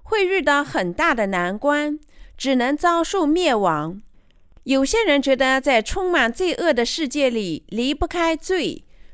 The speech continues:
所以到深山里去修炼自己。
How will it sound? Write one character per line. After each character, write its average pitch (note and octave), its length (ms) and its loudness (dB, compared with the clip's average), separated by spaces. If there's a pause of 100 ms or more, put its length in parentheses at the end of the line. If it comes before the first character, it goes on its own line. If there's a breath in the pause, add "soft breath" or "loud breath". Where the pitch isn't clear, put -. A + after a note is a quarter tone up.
所 G#3 240 0
以 D#4 240 2
到 B3+ 220 2
深 F4 320 0
山 D4 280 2
里 B3 140 -2
去 C4+ 180 -6
修 D#4+ 360 -4
炼 D#4 280 0
自 B3 200 -8
己。 F3 400 -8